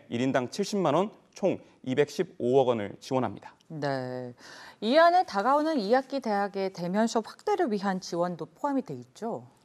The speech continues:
Speaker 1: 네, 그렇습니다. 이 학기 대학의 대면 수업을 늘리겠다는 게 교육부의 방침이죠.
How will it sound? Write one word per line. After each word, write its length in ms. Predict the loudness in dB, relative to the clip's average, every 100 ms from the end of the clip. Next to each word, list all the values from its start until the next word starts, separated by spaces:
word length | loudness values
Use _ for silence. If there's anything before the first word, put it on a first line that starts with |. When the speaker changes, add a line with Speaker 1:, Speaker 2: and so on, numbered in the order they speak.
| _ _ _ _
Speaker 1:
네, 120 | -2
그렇습니다. 420 | 0 -2 -2 2 2
이 200 | 4 4
학기 300 | 4 2 4
대학의 340 | 6 6 4
대면 260 | 4 2 4
수업을 300 | 2 2 2
늘리겠다는 760 | 2 2 4 4 4 4 4
게 160 | 4 2
교육부의 560 | 4 0 0 0 0 -2
방침이죠. 720 | -4 -4 -2 -2 2 2